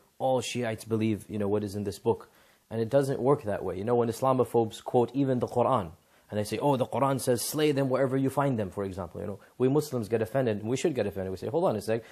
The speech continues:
there's a context, there's a way to understand it. You don't just take three phrases and then, you know, smear an entire religion." Uh, frankly, Sunnis and Shiites, we do the same to each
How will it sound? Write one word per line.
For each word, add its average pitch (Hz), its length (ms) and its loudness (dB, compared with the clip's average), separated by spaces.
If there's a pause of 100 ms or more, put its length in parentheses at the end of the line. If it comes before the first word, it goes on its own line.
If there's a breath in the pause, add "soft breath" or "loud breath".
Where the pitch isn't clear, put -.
(180 loud breath)
there's 143 180 2
a 139 60 4
context, 135 680 2
there's 117 180 2
a 113 60 2
way 123 180 6
to 127 80 6
understand 117 560 -2
it. - 160 -2 (140 soft breath)
You 120 60 -4
don't 147 140 0
just 143 220 0
take 123 200 2
three 123 180 4
phrases 110 420 0
and 107 160 0
then, 110 160 2 (240 soft breath)
you 110 80 0
know, 107 80 2
smear 113 300 0
an 110 60 0
entire 107 320 0
religion." 117 420 0 (400 soft breath)
Uh, - 160 -8
frankly, 143 400 0
Sunnis 135 360 -2
and 120 120 -4
Shiites, 120 400 0
we 120 140 0
do 127 120 -2
the 117 120 -2
same 120 220 -2
to 123 100 -8
each 117 200 -8